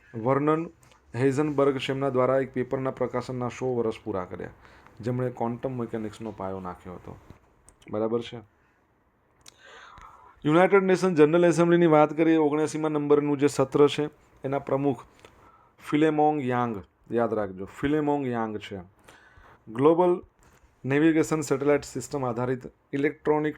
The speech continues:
ટોલ કલેક્શન સિસ્ટમ, તો નેશનલ હાઇવે ઓથોરિટી ઓફ ઇન્ડિયા છે એને જી એન એસ એસ અથવા તો ઉપગ્રહ આધારિત ઇલેક્ટ્રોનિક ટોલ કલેક્શન અમલીકરણ માટે સમગ્ર વિશ્વમાંથી પ્ર-, પ્રતિનિધિત્વને આમંત્રિત કર્યા છે, જેથી રાષ્ટ્રીય ધોરીમાર્ગોના વપરાશકર્તાઓને સીમલેસ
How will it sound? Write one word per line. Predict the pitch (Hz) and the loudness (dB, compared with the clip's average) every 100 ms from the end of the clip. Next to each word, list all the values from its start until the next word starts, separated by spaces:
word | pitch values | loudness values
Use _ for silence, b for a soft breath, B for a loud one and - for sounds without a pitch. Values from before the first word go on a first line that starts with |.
| _ | _
ટોલ | 143 147 | 2 2
કલેક્શન | 147 131 131 - 127 | 2 -2 -4 -6 -12
સિસ્ટમ, | 123 120 - 113 92 - _ B B B B | -8 -10 -10 -12 -12 -16 _ B B B B
તો | 156 | 0
નેશનલ | 143 139 147 180 165 | 2 2 0 2 2
હાઇવે | 156 160 | 4 4
ઓથોરિટી | 147 151 151 147 | 4 2 -2 -2
ઓફ | 135 | -2
ઇન્ડિયા | 131 135 | 0 2
છે | 127 135 131 | 0 0 0
એને | 127 131 | 0 -2
જી | 117 113 151 | -6 -4 -2
એન | 156 147 | -2 -2
એસ | 139 120 | -2 -4
એસ | 123 - - B B B B | -8 -10 -20 B B B B
અથવા | 127 - 139 | -6 -4 0
તો | 143 | 2
ઉપગ્રહ | 131 120 143 | 0 0 2
આધારિત | 139 120 123 127 | 2 0 -4 -4
ઇલેક્ટ્રોનિક | 123 135 - 139 131 | -4 -4 -4 -6 -6
ટોલ | - 131 | -4 -4
કલેક્શન | 127 127 127 135 123 | -2 -4 -4 -6 -6
અમલીકરણ | 123 123 123 120 | -6 -4 -4 -4
માટે | 117 113 120 | -4 -2 -4
સમગ્ર | 101 135 147 143 | -4 -2 0 0
વિશ્વમાંથી | 123 117 127 120 113 | 0 -2 -6 -6 -8
પ્ર-, | - 117 | -8 -8
પ્રતિનિધિત્વને | 113 - - 127 143 131 123 127 127 | -8 -12 -10 -6 -4 -6 -6 -6 -6
આમંત્રિત | 143 120 120 113 110 | -8 -8 -8 -8 -10
કર્યા | - 98 92 | -8 -6 -8
છે, | - 92 - _ B B B B B B | -10 -16 -18 _ B B B B B B
જેથી | 120 147 165 | 2 2 4
રાષ્ટ્રીય | 147 135 135 165 | 4 4 2 0
ધોરીમાર્ગોના | 151 147 151 147 139 143 143 | 2 2 2 2 2 2 2
વપરાશકર્તાઓને | 127 120 147 139 139 127 139 135 131 | 0 0 -2 -2 -4 -4 -2 -4 -4
સીમલેસ | 127 - 165 170 165 165 160 | -6 -6 -2 0 2 2 0